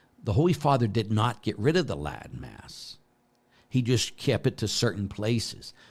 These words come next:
And the reason, uh, again, is that the people are just so hateful to the Holy Father that how can they be so hateful all these years and not expect some kind of, "Okay,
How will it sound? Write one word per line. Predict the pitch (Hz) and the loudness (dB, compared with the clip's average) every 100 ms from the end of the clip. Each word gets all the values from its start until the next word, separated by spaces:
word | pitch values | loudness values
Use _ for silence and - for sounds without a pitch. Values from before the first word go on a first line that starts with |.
| - - - | -20 -10 0
And | 143 | 4
the | 143 | 4
reason, | 131 233 254 - 113 92 - _ - | 2 0 0 0 0 -2 -8 _ -6
uh, | 110 | -2
again, | 120 113 175 180 107 80 76 _ _ - _ _ - | 0 2 4 4 2 -2 -12 _ _ -20 _ _ 2
is | 147 156 147 | 4 4 4
that | 143 135 123 - - _ _ | 2 2 2 -4 -18 _ _
the | - | 0
people | 135 - - 214 202 160 139 123 104 - _ _ _ _ _ _ _ _ _ _ - | 0 -2 -2 -2 2 6 6 6 2 -4 _ _ _ _ _ _ _ _ _ _ 4
are | 135 | 4
just | 156 143 | 6 6
so | 160 120 | 8 8
hateful | - 185 202 - 92 | 6 2 0 -6 -4
to | - | -2
the | 101 | -2
Holy | 90 110 95 | 2 2 2
Father | - 127 165 139 - - _ _ _ _ _ _ | 0 0 0 -2 -4 -16 _ _ _ _ _ _
that | - 139 | -2 2
how | 139 | 4
can | 214 - 190 | 4 2 0
they | 170 160 135 - - - | 2 2 2 -4 -18 0
be | 147 | 2
so | - 175 | 4 6
hateful | 151 156 147 143 | 8 6 4 4
all | 127 | 6
these | 120 104 | 6 4
years | 120 117 | 4 2
and | - 110 | 2 2
not | 120 127 | 2 0
expect | 123 - - - 104 101 - - _ _ - | -2 -2 -8 -2 -2 -2 -10 -20 _ _ -12
some | - - - 143 143 | -6 -2 4 6 6
kind | 143 - 107 98 95 90 | 4 0 0 0 -2 -4
of, | 87 80 | -4 -2
"Okay, | 104 101 - 80 73 | -2 -2 -2 -2 -4